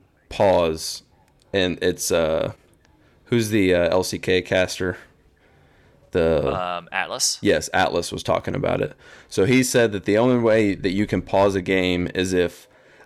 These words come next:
Speaker 1: a bug occurred that changed the outcome of a play that you were trying to make, like a predetermined outcome.
Speaker 2: Ah, okay.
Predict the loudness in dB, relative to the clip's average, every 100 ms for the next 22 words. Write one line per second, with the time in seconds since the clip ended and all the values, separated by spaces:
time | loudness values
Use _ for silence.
0 | 0 0 4 4 4 0 -2 2 4 4
1 | 0 -4 -4 -2 0 0 0 -2 -4 0
2 | 2 2 0 -2 -2 -2 -4 -2 0 0
3 | 0 -2 -2 -2 -4 -2 -2 -4 -4 -10
4 | -20 _ -2 0 2 0 0 2 2 2
5 | 0 -2 -2 -2 -2 -2 -6 -6 -8 _
6 | _ _ _ _ _ _ -4 -4 -4 -6
7 | -8 -10 -12 -14 -16 -18